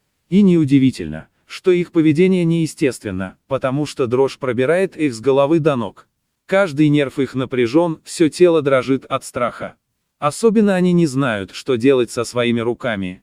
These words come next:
и потому постоянно бессмысленно размахивают ими. Если бы они могли привязать их к своему телу,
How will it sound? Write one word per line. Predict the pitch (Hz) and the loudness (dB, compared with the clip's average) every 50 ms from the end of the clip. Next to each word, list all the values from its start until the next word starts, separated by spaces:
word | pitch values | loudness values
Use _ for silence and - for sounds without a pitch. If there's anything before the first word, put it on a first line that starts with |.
| _ _ _ | _ _ _
и | 131 135 | -4 -4
потому | 131 143 135 151 147 160 190 185 | -2 -2 -2 -2 -2 -2 -2 0
постоянно | - 190 - - - 156 151 151 151 147 151 147 | 0 -2 -2 0 0 0 0 0 0 0 -2 0
бессмысленно | 131 143 135 - 151 156 165 151 - - 147 135 131 127 | 0 0 -2 0 -2 -2 -2 -2 -2 -2 -2 0 0 0
размахивают | 120 123 117 107 131 139 127 - - 131 127 131 131 127 - | 0 -2 -2 -2 -4 -4 -4 -4 -2 0 0 0 0 2 2
ими. | 143 139 120 107 85 82 - _ _ _ _ _ _ _ _ _ | 2 2 2 0 -4 -8 -14 _ _ _ _ _ _ _ _ _
Если | - 123 135 175 190 175 - 160 151 | -4 0 2 2 2 2 0 0 0
бы | 127 123 143 | 0 2 0
они | 131 131 135 139 | 0 2 2 2
могли | 135 143 135 120 127 147 165 | 2 0 0 0 0 0 0
привязать | 160 - 139 139 127 131 113 123 135 135 - - | 0 2 2 2 2 2 2 2 2 0 -2 -6
их | - 131 - | -8 -10 -10
к | - | -10
своему | - - 131 131 131 143 139 | -8 -4 -4 -2 0 -2 -2
телу, | 123 - - 131 117 107 107 104 - | -4 -2 -2 -2 0 0 -2 -4 -8